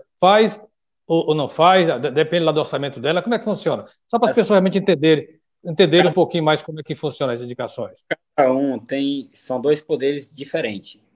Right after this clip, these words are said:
Speaker 2: né? Dois poderes independentes, tanto o executivo como o legislativo, mas tem atribuições que cabe o legislativo e tem atribuições que só cabe o executivo,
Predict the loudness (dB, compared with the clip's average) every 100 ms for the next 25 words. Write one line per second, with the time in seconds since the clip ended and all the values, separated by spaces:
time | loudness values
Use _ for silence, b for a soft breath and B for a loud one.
0 | _ -14 -10 -6 -6 -6 -4 -4 -4 -8
1 | -8 -8 -8 -8 -8 -12 _ -12 -6 -2
2 | 0 -2 -6 -4 -6 -6 -6 -6 -4 -4
3 | -4 -4 -6 -4 -6 -6 -8 -14 b b
4 | b b _ 4 4 2 -4 _ -2 2
5 | 2 0 -4 -8 -8 -10 -8 -8 -8 -12
6 | -18 -2 2 2 2 0 0 -4 -4 -4
7 | -4 -6 -6 -8 -4 -6 -8 -14 -12 -12
8 | -8 -8 -6 -6 -8 -8 -12 -14 -16 -18
9 | -12 -10 -6 -6 -6 -4 -4 -4 -8 -8
10 | -8 -10